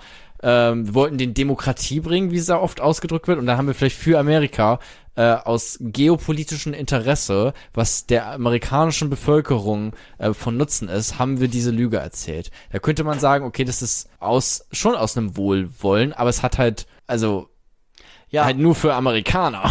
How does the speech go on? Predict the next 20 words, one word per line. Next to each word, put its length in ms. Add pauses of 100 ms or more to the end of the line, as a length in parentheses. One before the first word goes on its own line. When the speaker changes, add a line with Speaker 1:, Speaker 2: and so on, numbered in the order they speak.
(100)
Speaker 2:
Genau, 260
Speaker 1:
<laughs> 20
Wie 160
Speaker 2:
dann 140
Speaker 1:
so. 180
Speaker 2:
ist, 120
ist 140
das 240
Problem 420
dieses 400 (640)
ganzen, 500 (160)
des 320
Nutzen 580
oder 180
des 160
Be-, 120 (140)
Glücksbegriffs, 880
des 200
Wohlwollenbegriffs, 1500
Speaker 1:
Ja. 60